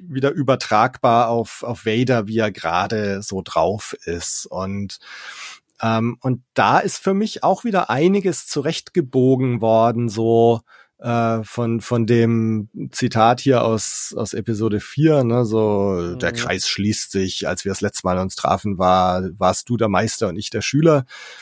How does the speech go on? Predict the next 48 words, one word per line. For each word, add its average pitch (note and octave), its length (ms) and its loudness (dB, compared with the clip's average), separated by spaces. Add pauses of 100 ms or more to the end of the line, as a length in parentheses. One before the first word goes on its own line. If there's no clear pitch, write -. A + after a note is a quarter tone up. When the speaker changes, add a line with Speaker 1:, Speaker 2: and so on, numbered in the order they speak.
(300)
Speaker 1:
Und C3 180 -2
meine C3 260 4
Interpretation C#3 760 2
war C3 140 4
ja B2 100 2
ursprünglich D#3+ 480 2
so, C#3+ 220 4
dass C3 200 0
ich - 220 -6
eigentlich B2+ 320 0
gar A#2 160 4
nicht A2+ 160 -2
wollte, B2+ 300 4
dass A2+ 180 -2
die B2 120 -4
sich G#2 200 -8
überhaupt G2 440 -2
treffen. E2 460 -8
Und F2 140 -8
da F#2+ 60 2
hatte G#2 120 -4
ich - 80 -10
mich A2+ 140 -4
in G2+ 120 -6
Episode G2+ 380 -6
drei G#2 320 0
oder G#2 140 -2
in F#2 60 -4
Folge C#3 340 4
drei A2+ 260 2
von A2+ 200 -4
Obi-Wan G#2 400 -2
auch A#2+ 140 -4
schon B2 180 -2
drüber A2+ 580 2
echauffiert, A#2+ 640 -2
so, - 160 -8
ah, E2+ 580 0
scheiße, - 480 -4
die A#2+ 120 -4
hätten A#2+ 160 -6
sich A2+ 180 -4
eigentlich A#2+ 140 -2
nie B2 160 2
treffen C3 360 -2
dürfen C3 440 0
und B2 180 -6
so. B2+ 240 2